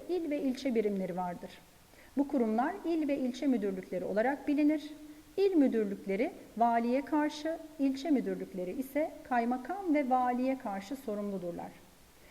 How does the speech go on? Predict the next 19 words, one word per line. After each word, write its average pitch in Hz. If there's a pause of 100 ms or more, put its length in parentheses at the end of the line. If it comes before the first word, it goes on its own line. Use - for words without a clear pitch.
(160)
İl 254
ve 247
ilçe 220
müdürlüklerinde 190
görev 226
yapan 180
bireyler 196 (200)
uzman 240
oldukları 196
konularla 226 (360)
aktif 247
olarak 208
görev 240
alır 311 (200)
ve 254
bu 320
yönetime 254
yardımcı 214
olurlar. 170